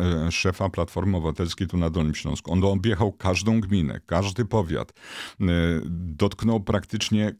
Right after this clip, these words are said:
każdej bolączki Dolnego Śląska. Więc ja uważam, że on jest bardzo ciekawym kandydatem na tego marszałka,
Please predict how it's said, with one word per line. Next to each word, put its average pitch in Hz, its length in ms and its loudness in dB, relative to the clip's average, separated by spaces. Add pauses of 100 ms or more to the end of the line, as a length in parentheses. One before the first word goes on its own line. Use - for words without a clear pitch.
(120)
każdej 110 420 2
bolączki 101 720 2
Dolnego 98 440 2
Śląska. 73 500 -2
Więc 80 200 -2
ja 104 80 2
uważam, 135 400 0
że 120 120 0
on 113 100 4
jest 95 200 2
bardzo 113 460 2
ciekawym 85 500 0
kandydatem 80 680 0
na 98 100 2
tego 82 220 2
marszałka, 90 680 0